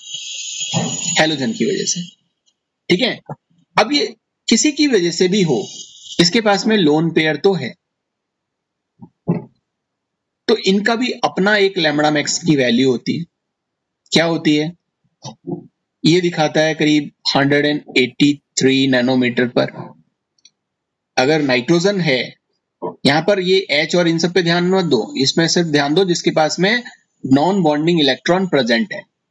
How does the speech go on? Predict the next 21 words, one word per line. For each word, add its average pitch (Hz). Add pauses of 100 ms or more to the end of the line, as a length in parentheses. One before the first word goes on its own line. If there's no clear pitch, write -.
(720)
ये 156
नॉन 151
बॉन्डिंग 156
electron 156
जिसके 151
पास 151
में 147
भी 147
present 131
होगा, 131 (240)
उसकी 175
बात 117
कर -
रहे -
हैं, - (460)
ठीक -
है 110
ना? -
इसके -
पास 127
दो 131